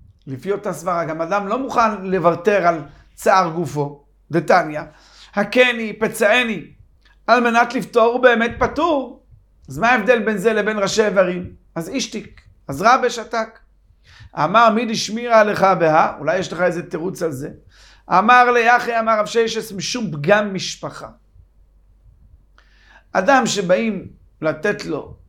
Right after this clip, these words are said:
לחתוך את ידו, את רגלו, זה לא רק הפגם שלו, זה פגם של כל המשפחה כולה. כאן, למרות שהוא אמר, "על מנת לפתור", הוא בוודאי לא התכוון לפתור.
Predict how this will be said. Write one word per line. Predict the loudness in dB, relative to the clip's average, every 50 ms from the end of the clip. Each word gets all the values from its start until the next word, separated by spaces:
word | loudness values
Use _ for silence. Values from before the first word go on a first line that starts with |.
| _ _ _ _ -18
לחתוך | -16 -14 -10 -6 -6 -4 -4
את | -6 -6 -6
ידו, | -6 -4 -4 -4
את | -6 -4 -6
רגלו, | -6 -6 -4 -2 -2 -2 -2
זה | -4 -4 -4
לא | -4
רק | -4 -6 -4 -4
הפגם | -4 -2 -2 -4 -4 -4
שלו, | -6 -8 -10 -10
זה | -8 -8
פגם | -4 -2 0 0
של | 0 -2 -2
כל | -2 0 0
המשפחה | 0 -2 -4 -6 -6 -6 -4 -4 -6
כולה. | -6 -6 -6 -4 -4 -6 -6 -10 _ _ _ _ _ -20 _ _ _ -2
כאן, | 2 4 4 4 4 2 2 2
למרות | 2 2 4 2 2 2
שהוא | 4 2 2
אמר, | 4 4 4
"על | 6 6 4 4
מנת | 2 0 -2 -2 -2 -4
לפתור", | -4 -4 -4 -4 -2 2 4 4 4 4
הוא | 4 2 4
בוודאי | 4 4 6 4 2 2 2 -2 -2 -2 -2 -2
לא | -4 -4
התכוון | -6 -6 -6 -8 -8 -6 -6 -8 -12
לפתור. | -12 -16 -18 -20 _ -20 -20 -20 -20